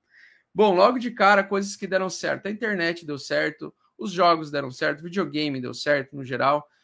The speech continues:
É, a indústria de jogos é uma das maiores do mundo hoje, é maior do que a do, do cinema já.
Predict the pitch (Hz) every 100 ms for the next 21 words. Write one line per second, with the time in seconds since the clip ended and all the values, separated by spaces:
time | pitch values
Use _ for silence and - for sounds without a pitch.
0 | _ - 131 135 170 202 180 165 151 160
1 | 151 151 156 151 147 143 143 143 143 135
2 | 151 156 135 147 170 147 147 139 135 -
3 | _ _ 131 147 151 147 165 156 147 -
4 | 151 139 139 139 135 135 139 - 135 139
5 | 156 123 120 135 156